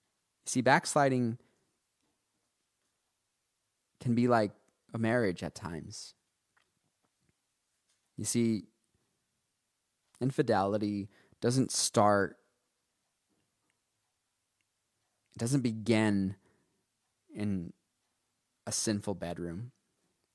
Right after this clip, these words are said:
Infidelity starts in the heart. You start to not pay attention to your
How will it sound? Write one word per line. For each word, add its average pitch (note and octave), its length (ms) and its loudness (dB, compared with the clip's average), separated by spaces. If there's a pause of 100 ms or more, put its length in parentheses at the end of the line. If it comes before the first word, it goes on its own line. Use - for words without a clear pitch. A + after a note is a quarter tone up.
(880)
Infidelity A2+ 580 4
starts G2+ 400 0
in F#2+ 60 -6
the D#2+ 80 -6
heart. F2+ 400 -6 (2250)
You - 40 -20
start G#2 240 -2
to G#2 100 -2
not G2 240 -2
pay A2+ 120 -2
attention G2+ 520 -4
to F#2+ 100 -12
your F2 320 -8